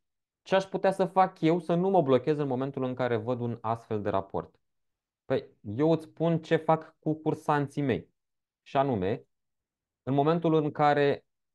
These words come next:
vor să se apuce de investit pe bursa locală, le recomand să-și facă propriul mod de a analiza companiile și să-și facă propriul screener de a analiza companiile. De ce?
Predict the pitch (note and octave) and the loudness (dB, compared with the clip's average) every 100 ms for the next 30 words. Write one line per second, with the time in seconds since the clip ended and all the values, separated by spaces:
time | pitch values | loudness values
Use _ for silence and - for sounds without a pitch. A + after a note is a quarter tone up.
0 | _ _ - F#2 F#2+ C3+ C3+ B2 G#2+ - | _ _ -16 -8 0 0 0 -2 0 2
1 | G3 G2+ F#2 F#2 F2+ F#2 - F#2 - F#2 | 2 2 0 -2 -2 -4 -4 -4 -4 -2
2 | G2 A2 G#2 E2+ D#2 D#2+ D#2+ A2 - _ | -4 -4 -4 -4 -4 -6 -4 -6 -8 _
3 | _ _ _ - C3 D#3 C3 B2 C#3+ C#3+ | _ _ _ -2 0 0 0 -2 -2 -2
4 | B2+ B2 - C3+ C#3 C#3+ C#3 _ _ _ | -4 -4 0 0 2 -2 -2 _ _ _
5 | _ C#3+ D3+ D#3 D3+ C#3+ C#3 A#2+ A#2 A#2+ | _ 0 2 0 -2 0 0 0 2 0
6 | B2+ - _ _ - G2 A2 A2+ - _ | 0 -8 _ _ -14 0 2 2 -2 _
7 | - G2 G#2 - _ G2+ F#2 E2+ F2 G2 | 2 2 2 -2 _ -8 -6 -6 0 -2
8 | F#2 _ F#2+ F2+ E2+ F2 E2 D#2+ - _ | -2 _ -8 -4 -4 -4 -6 -12 -16 _
9 | _ _ _ _ C3 B2+ A#2+ - D3+ D3 | _ _ _ _ -4 0 -2 2 0 2
10 | D3+ D3 - _ _ _ - D3 D#3 D#3 | 0 0 -4 _ _ _ 0 2 4 2
11 | D3 C#3+ C3 - - D#3 F3 C3+ F#2 - | 4 4 2 -6 0 2 4 4 2 -4
12 | F#2 F#2+ F#2 F2+ F2 E2+ E2+ E2+ - F2 | -4 0 2 0 -2 -2 -2 -4 -4 -4
13 | E2+ E2+ E2+ E2 E2 F2+ G#2 D3+ F#2 - | -2 -2 -4 -4 -4 -2 0 2 0 -4